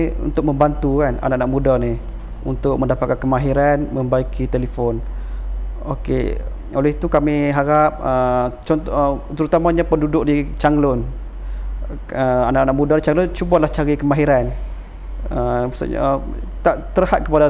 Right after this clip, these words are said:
ah, repair telefon, apa-apa kemahiran, sebab dia adalah sebagai bekalan kita ah, selepas kita menamatkan pengajian. Okey, ah, pa-, kepa-, ah, kepada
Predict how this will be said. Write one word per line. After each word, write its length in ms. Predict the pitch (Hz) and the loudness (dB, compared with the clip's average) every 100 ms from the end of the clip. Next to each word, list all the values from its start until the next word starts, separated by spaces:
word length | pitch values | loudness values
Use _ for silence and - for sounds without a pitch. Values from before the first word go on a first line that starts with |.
| 147 | 4
ah, 180 | 151 143 | 4 4
repair 340 | 143 - 147 143 | 4 2 2 4
telefon, 300 | 156 208 170 | 2 2 0
apa-apa 300 | - 180 175 | 2 0 2
kemahiran, 300 | 175 175 175 156 | 2 2 2 0
sebab 300 | 151 156 170 | 2 2 2
dia 100 | 160 | 2
adalah 160 | 156 156 | 0 2
sebagai 380 | 143 143 202 - - - | 2 2 2 -2 -8 -4
bekalan 440 | 143 135 156 165 151 | -2 2 4 4 4
kita 340 | 151 151 196 - - - - - - - | 4 4 2 0 -8 -8 -8 -8 -6 0
ah, 760 | 135 135 131 131 131 131 131 | 2 4 4 4 4 2 0
selepas 360 | - - 147 151 | -2 -4 2 2
kita 220 | 151 175 | 4 0
menamatkan 640 | 165 143 139 - 143 190 - | 2 2 2 2 0 0 -4
pengajian. 540 | 127 127 135 123 117 - - - - - - - - - - - | 0 0 2 0 -2 -4 -6 -8 -8 -6 -6 -6 -6 -8 -8 -8
Okey, 320 | - 143 - | -2 0 2
ah, 960 | 131 127 131 127 127 127 127 127 127 - - - - - | 2 4 4 2 2 2 2 0 -2 -4 -8 -10 -10 0
pa-, 140 | 139 | 0
kepa-, 420 | 135 147 151 143 151 | 2 2 4 4 4
ah, 220 | 151 139 | 2 2
kepada 400 | 135 147 147 | 2 2 6